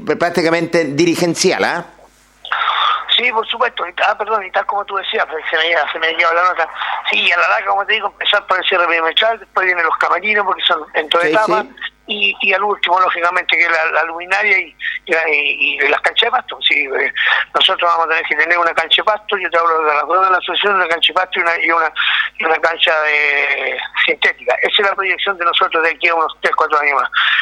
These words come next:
Speaker 2: Y tal como tú dices, bueno, lógicamente no dedicado a la parte solamente diferencial por el tema de la pandemia que, que no, no podemos, ¿cierto?, practicar el deporte. Yo creo, ojalá Dios quiera,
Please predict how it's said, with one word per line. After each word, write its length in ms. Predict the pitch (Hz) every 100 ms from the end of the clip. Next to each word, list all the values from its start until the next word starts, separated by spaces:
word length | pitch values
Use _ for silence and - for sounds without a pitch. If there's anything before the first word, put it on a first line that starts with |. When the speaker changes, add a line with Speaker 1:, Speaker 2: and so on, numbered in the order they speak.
| - -
Speaker 2:
Y 120 | - 156
tal 160 | 196
como 180 | 185 202
tú 100 | 196
dices, 420 | 214 208 - 202 202
bueno, 340 | 208 170 151
lógicamente 840 | 147 156 151 160 165 151 160 156 143
no 320 | 156 156 147 -
dedicado 380 | 160 147 160 165
a 40 |
la 60 | 156
parte 320 | 156 - 147 139 - - -
solamente 420 | 170 160 156 -
diferencial 640 | 143 160 151 143 214 226 214 - - - - -
por 120 | 185
el 160 | 160
tema 220 | - 180 175
de 60 |
la 80 | 165
pandemia 420 | 165 160 180 175 156
que, 280 | 151 147 - - - -
que 140 | - 165
no, 200 | 160 160
no 120 | 160
podemos, 520 | 147 156 170 165 156 - -
¿cierto?, 260 | 160 -
practicar 400 | 156 143 160 160 165
el 80 |
deporte. 440 | 180 226 233 - 147
Yo 320 | 160 175 175 170
creo, 300 | 175 175 170
ojalá 300 | 160 165 165
Dios 200 | 156 151
quiera, 360 | 185 175 170